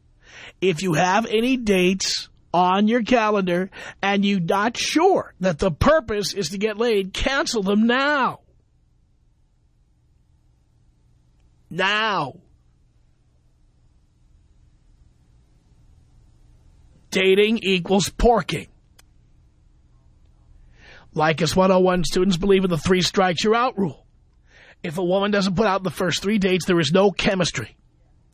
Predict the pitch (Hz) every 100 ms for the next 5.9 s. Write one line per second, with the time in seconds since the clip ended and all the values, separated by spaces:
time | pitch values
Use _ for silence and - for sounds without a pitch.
0 | _ - - 147 143 131 170 196 240 -
1 | 196 180 185 - - 147 - - 196 190
2 | 190 190 190 - _ - 196 180 160 143
3 | 180 165 156 170 156 143 156 151 175 160
4 | 143 110 - - - _ - - _ _
5 | - 185 170 170 170 139 - -